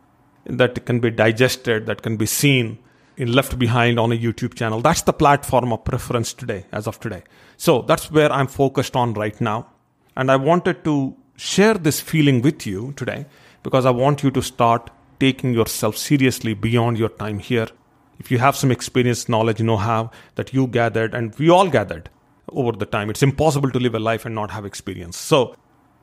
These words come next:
so <laughs> take that, you know, build it up, maybe for your kith and kin, or maybe for your friends or extended, uh, or s-, people who you will meet long after you're gone. And thanks to YouTube,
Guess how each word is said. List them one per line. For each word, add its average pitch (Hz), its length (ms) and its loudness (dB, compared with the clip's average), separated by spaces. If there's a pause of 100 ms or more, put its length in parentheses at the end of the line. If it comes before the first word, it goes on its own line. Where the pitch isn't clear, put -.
(160)
so 131 280 -2
<laughs> - 60 -6
take 147 320 4
that, 131 320 2 (720)
you 135 100 -2
know, 123 120 2
build 151 320 2
it 143 120 0
up, 120 360 2 (100)
maybe 135 240 0
for 135 240 0
your 123 240 0
kith 123 260 -10
and 120 160 -4
kin, 120 180 -2
or 131 120 4
maybe 185 360 2
for 120 180 -4
your 113 120 -2
friends - 500 -10 (220)
or 117 120 -8
extended, 117 600 -4
uh, 123 200 -14
or 196 360 2 (320)
s-, - 220 -20
people 139 500 -6
who 139 200 -4
you 143 180 -4
will 143 340 0
meet 175 380 2
long 190 320 4
after 160 220 -2
you're 127 140 4
gone. 101 340 -6 (220)
And 127 340 -4 (300)
thanks 143 260 2
to 131 80 2
YouTube, 117 420 2